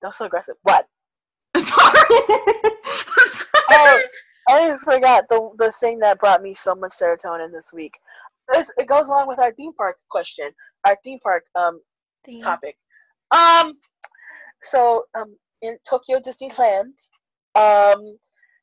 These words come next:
Speaker 1: the Enchanted Tale of Beauty and the Beast
Speaker 3: <gasps>
Speaker 1: opened,
Speaker 3: It looks so
Speaker 1: which is,
Speaker 3: cool.
Speaker 1: um,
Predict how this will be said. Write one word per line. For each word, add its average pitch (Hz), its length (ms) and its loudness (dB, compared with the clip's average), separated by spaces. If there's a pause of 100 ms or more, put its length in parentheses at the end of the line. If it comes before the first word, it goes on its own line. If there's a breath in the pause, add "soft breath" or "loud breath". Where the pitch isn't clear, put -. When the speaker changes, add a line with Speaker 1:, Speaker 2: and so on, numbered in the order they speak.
(100)
Speaker 1:
the 220 220 -12
Enchanted 220 360 -12
Tale 220 200 -6
of 202 80 -12
Beauty 214 180 -18
and 202 80 -18
the 190 60 -18
Beast 233 440 -20
Speaker 3:
<gasps> - 40 -6
Speaker 1:
opened, 262 400 -8
Speaker 3:
It 220 120 -12
looks 240 220 -8
so 302 200 -6
Speaker 1:
which 269 120 -8
is, 196 180 -8
Speaker 3:
cool. 277 300 -8
Speaker 1:
um, 196 260 0